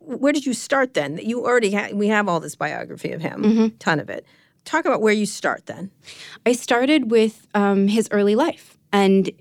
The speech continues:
Speaker 2: the presentation, um, one of the first things I realized was they all had this terrible perspective about his mother.
Speaker 1: Mm-hmm.
Speaker 2: She seemed just awful.
Speaker 1: Mm-hmm.
Speaker 2: So as a historian, I,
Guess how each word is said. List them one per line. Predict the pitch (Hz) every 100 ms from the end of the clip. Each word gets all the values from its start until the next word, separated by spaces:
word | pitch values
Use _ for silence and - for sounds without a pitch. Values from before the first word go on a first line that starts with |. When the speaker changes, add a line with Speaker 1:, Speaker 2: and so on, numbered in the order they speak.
| 180
Speaker 2:
the | 196
presentation, | - 196 208 202 190 - 175 175 -
um, | - 156 156
one | 208
of | 202
the |
first | 196 214
things | - 208 196
I | 185
realized | 170 165 175 180
was | 175
they | 170 -
all | 190 196 208
had | 180
this | - -
terrible | - - - 302 220 180 -
perspective | - - - - -
about | - -
his | - -
mother. | - - - - - -
Speaker 1:
Mm-hmm. | 202 208 202
Speaker 2:
She | - 285
seemed | 185 156
just | 175 - -
awful. | 190 226 - - - -
Speaker 1:
Mm-hmm. | 190 185
Speaker 2:
So | 190 220 196
as | 190 185
a | 214
historian, | 214 196 160 180 247
I, | 202